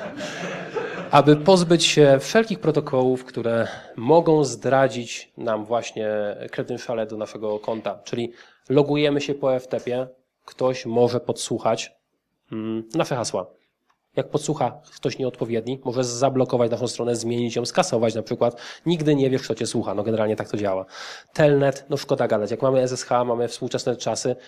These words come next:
dlaczego używać telneta? Jeżeli możemy się logować za pomocą klucza, dlaczego logować się za pomocą hasła? E, H T T P, no, to wam powiedziałem, można zabezpieczyć sobie za pomocą tego na przykład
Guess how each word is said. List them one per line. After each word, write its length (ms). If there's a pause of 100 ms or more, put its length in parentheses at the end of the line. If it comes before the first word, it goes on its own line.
(140)
dlaczego 380
używać 380
telneta? 380
Jeżeli 220
możemy 260
się 100
logować 320
za 80
pomocą 240
klucza, 500 (240)
dlaczego 400
logować 360
się 60
za 80
pomocą 320
hasła? 420 (540)
E, 260
H 120
T 80
T 140
P, 260
no, 80
to 80
wam 140
powiedziałem, 520
można 220
zabezpieczyć 460
sobie 140
za 100
pomocą 280
tego 200
na 80
przykład 460